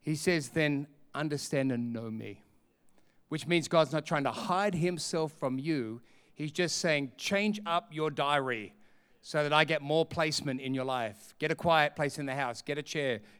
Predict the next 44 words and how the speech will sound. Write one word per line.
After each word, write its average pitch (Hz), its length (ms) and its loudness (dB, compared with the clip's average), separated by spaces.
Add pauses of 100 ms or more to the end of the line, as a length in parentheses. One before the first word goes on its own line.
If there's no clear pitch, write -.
Get 151 120 -2
a 147 40 -4
spot 151 280 2
at 151 100 -2
the 151 60 -8
beach. 135 320 -4
Get 139 120 -4
a 131 40 -4
spot 147 220 0
at 143 80 -2
the 147 60 -8
park. 135 260 -2
Get 147 120 -4
a 143 120 -2
spot 151 380 -4
there. 131 240 -4 (220)
Get 160 280 -4
there. 123 260 -4 (120)
Be 156 140 0
there. 131 260 -2
Get 147 200 -8
a 143 60 -4
headset. 135 600 -8
Get 151 120 -2
on 151 100 2
the 143 60 -2
train. 135 320 -4
Get 151 160 -8
the 143 60 -8
headset." 143 380 -6 (1000)
And 143 120 -2
ask 185 240 6
God, 143 280 4
"Lord, 202 280 8
talk 185 240 2
to 180 60 -2
me 165 100 0
today." 139 340 0
And 123 80 -4
the 135 60 -4
Lord 139 160 0
says, 127 200 -6
"I 123 140 -8
will." 117 320 -6